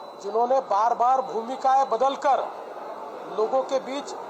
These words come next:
अपने बारे में अविश्वास पैदा किया है, जिन्होंने तुष्टीकरण की नीति को अपनाकर एक प्रकार से अपना वोट बैंक खो दिया है, ऐसी दो पार्टियां साथ में आई है,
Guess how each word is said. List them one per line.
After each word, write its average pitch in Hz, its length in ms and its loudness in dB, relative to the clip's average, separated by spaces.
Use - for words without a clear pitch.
अपने 240 260 0
बारे 233 240 2
में 262 120 2
अविश्वास 240 560 0
पैदा 226 300 2
किया 208 260 0
है, 165 260 0
जिन्होंने 247 440 2
तुष्टीकरण 269 640 0
की 269 200 -4
नीति 240 380 -8
को 277 140 0
अपनाकर 277 760 2
एक 262 260 0
प्रकार 240 320 2
से 269 300 4
अपना 247 260 0
वोट 226 340 2
बैंक 277 240 4
खो 247 200 0
दिया 233 240 2
है, 165 280 -2
ऐसी 262 300 0
दो 311 140 2
पार्टियां 285 440 4
साथ 269 280 2
में 285 120 2
आई 277 200 4
है, 269 120 2